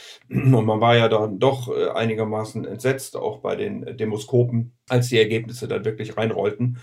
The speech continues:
Also insofern wäre ich da, äh, vorsichtig mit den Prognosen heute, wer denn gewinnen wird. Fakt ist aber,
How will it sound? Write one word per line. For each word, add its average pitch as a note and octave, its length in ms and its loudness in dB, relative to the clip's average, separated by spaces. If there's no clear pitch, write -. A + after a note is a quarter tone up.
Also B2+ 240 8
insofern B2+ 400 6
wäre A#2+ 100 6
ich B2 100 2
da, A2 300 4
äh, - 120 -2
vorsichtig B2+ 840 4
mit B2 160 -2
den A2+ 260 -6
Prognosen A#2+ 840 6
heute, A#2 600 0
wer A2+ 200 0
denn G#2+ 260 -2
gewinnen G#2+ 340 -4
wird. C#3 300 4
Fakt B2+ 280 -4
ist - 300 -8
aber, C3+ 460 2